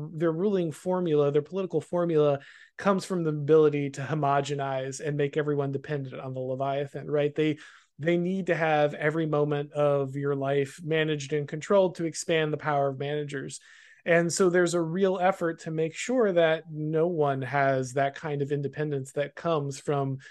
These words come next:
being animated by, by a specific metaphysic, by a specific spirit, by a specific way of being, because those ways of beings are particular,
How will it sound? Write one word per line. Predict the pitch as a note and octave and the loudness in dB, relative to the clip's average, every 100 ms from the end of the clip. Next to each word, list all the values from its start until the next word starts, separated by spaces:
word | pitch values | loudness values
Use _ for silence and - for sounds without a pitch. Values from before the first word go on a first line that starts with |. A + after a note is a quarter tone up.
| - - D#3 | -20 -20 -8
being | C#3+ D3 D#3 | -4 -4 -2
animated | C#3 E3+ D#3+ D3 C#3 C#3 C#3 | 0 2 4 6 6 4 0
by, | C#3 C#3 C3+ C#3 D3 | 0 0 0 -2 -4
by | C3+ D3 C#3 | -2 2 2
a | C#3 C3+ | 0 -2
specific | - E3+ G3+ F3+ F3 | -6 -6 -2 -2 -4
metaphysic, | D#3+ D#3+ D#3 D#3 D3 D3+ - | -2 -2 2 0 0 -6 -6
by | D#3 D3+ | -2 0
a | C#3+ | 0
specific | C#3 - C#3+ E3+ D3+ | -2 -6 -6 -6 -6
spirit, | - D3+ D3 D3 C#3+ | -6 -2 2 2 2
by | C#3+ | 0
a | C#3 | -2
specific | D3 D3 D#3 D3+ | -4 -8 -4 2
way | D3+ C#3+ | 4 4
of | C3 | 2
being, | D3+ E3+ C#3 C#3 - - - | 0 0 0 -4 -10 -20 -4
because | G3+ A#3+ G#3+ | 2 4 4
those | A3+ G#3+ | 2 2
ways | G#3+ F3+ | 0 0
of | |
beings | G#3+ A3 F#3 | 0 0 0
are | F#3+ | -2
particular, | G#3 - C4+ G3 B2 B2 | -4 -2 -2 -2 -8 -12